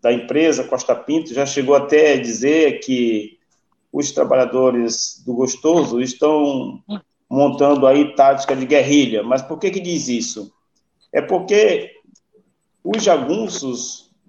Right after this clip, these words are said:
da, da empresa invadem diariamente a comunidade pra poder, é, intimidá-los,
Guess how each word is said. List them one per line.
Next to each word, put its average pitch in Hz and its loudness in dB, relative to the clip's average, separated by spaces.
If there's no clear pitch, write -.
da, 127 4
da 127 2
empresa 123 0
invadem 143 2
diariamente 170 0
a 156 -4
comunidade 147 0
pra 135 2
poder, 127 -2
é, 123 0
intimidá-los, 135 0